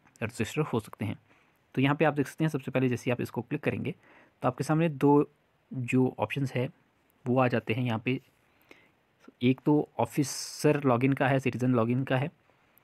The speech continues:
या फिर यहाँ पे सिंगल साइन ऑन है। यहाँ पे ये आपके लिए ऑप्शन है, सिंगल साइन ऑन एसएसओ, आपने इस पर क्लिक कर देना है। जैसे आप इस पर क्लिक करते हैं,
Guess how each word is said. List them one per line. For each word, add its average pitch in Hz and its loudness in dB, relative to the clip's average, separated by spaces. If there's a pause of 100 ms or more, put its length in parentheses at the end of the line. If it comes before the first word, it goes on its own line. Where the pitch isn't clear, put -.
(460)
या 127 4
फिर 131 0
यहाँ 127 4
पे 139 4
सिंगल 131 2
साइन 117 0
ऑन 110 0
है। 104 -6 (220)
यहाँ 135 0
पे 165 4
ये 135 2 (340)
आपके 110 0
लिए 135 2
ऑप्शन 123 -2
है, 139 -4 (760)
सिंगल 127 2
साइन 131 2 (120)
ऑन 123 0 (100)
एसएसओ, 117 -2 (220)
आपने 127 2
इस 135 0
पर 151 -4
क्लिक 147 -4
कर 107 -2
देना 107 -2
है। 120 -4
जैसे 127 -4
आप 127 0
इस 127 -6
पर 135 -10
क्लिक 135 -6
करते 135 -6
हैं, 127 -4